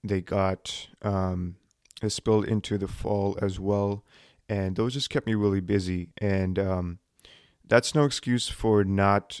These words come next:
uploading a podcast even, like, every other week or so. Um, so I do take responsibility for that, but I'm back, and, um, I'm feeling this general sense of, like, I wanna communicate something to you.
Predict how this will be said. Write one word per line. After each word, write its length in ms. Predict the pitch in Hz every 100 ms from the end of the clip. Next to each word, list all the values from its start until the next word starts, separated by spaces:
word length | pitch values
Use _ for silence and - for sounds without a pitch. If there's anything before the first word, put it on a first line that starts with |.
| -
uploading 480 | 101 104 104 98
a 60 | 92
podcast 580 | - 101 92 107 98 -
even, 220 | 104 98
like, 160 | 92 92
every 380 | 95 95 90 -
other 240 | 101 98
week 220 | 92 95
or 60 | 107
so. 320 | - 113 117 _ - - _ -
Um, 440 | 98 92 95 180 - _ -
so 140 | - 107
I 20 |
do 180 | 98 101
take 220 | - 95
responsibility 680 | 95 - 101 101 85 101 98
for 240 | - 104
that, 240 | 95 92 90
but 300 | 107 - - _ _ _ _ _ _ -
I'm 160 | 104 95
back, 320 | 101 127 - _ _ - - - _ _ _
and, 640 | 110 98 98 95 92 92 - -
um, 480 | - 92 92 90 85 - -
I'm 160 | 104 98
feeling 640 | - - 117 120 117 110
this 240 | 101 -
general 880 | - - 104 101 98 95 92 90 - - -
sense 500 | - - 101 98 -
of, 160 | 95
like, 380 | 90 - - -
I 100 | -
wanna 240 | 104 101 101
communicate 640 | - 107 101 98 - 95
something 360 | - 98 95 98
to 140 | -
you. 240 | - -